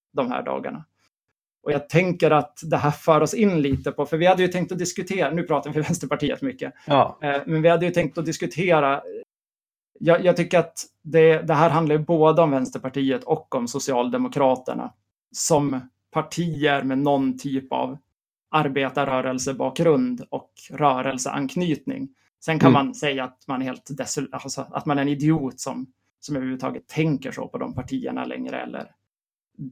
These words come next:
Speaker 1: Det åt sidan, så tycker jag att det är intressant att analysera det här valet både ur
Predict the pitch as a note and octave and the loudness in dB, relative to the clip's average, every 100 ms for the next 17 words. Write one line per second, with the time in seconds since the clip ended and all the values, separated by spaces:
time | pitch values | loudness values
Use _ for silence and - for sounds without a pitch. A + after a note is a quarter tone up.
0 | - - F3 D#3+ D#3 - - E3 D#3+ E3+ | -12 -4 0 4 4 2 -2 0 2 6
1 | E3+ C3+ C3 - _ _ - - C#3 - | 6 6 -2 -10 _ _ -10 -4 -4 -6
2 | - - _ _ _ - C#3+ C#3+ C3+ C3+ | -12 -20 _ _ _ -12 -2 0 0 -2
3 | C#3 C3+ C3+ - F3+ D#3+ C3+ C3 B2 C3 | -4 -4 -4 2 4 4 0 -4 -6 -4
4 | B2+ C3 - G3 F3 C#3 C3 B2+ B2 B2+ | -4 -6 -2 0 2 0 -2 -6 -6 -4
5 | B2+ A#2+ B2 B2+ - - - _ _ _ | -2 -4 -4 -8 -12 -20 -20 _ _ _
6 | _ _ _ _ - D3+ C3+ D3 E3 D#3 | _ _ _ _ -2 0 4 4 6 4
7 | C#3+ C3 C#3 | 0 -4 -6